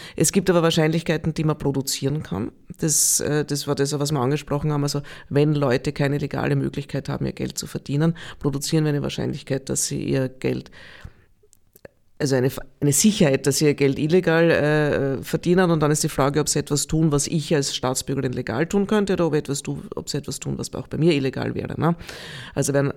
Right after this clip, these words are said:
Wahrscheinlichkeiten produziert. Und dann gibt's natürlich die Möglichkeit,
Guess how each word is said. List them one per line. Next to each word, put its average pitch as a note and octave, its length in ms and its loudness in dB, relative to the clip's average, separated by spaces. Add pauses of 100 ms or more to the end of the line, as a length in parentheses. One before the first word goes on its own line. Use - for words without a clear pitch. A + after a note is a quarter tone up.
(120)
Wahrscheinlichkeiten F3 640 0
produziert. F#3 540 -2 (300)
Und D#3+ 200 2
dann D3 160 2
gibt's F#3 200 2
natürlich F3 200 4
die E3+ 120 2
Möglichkeit, E3 580 0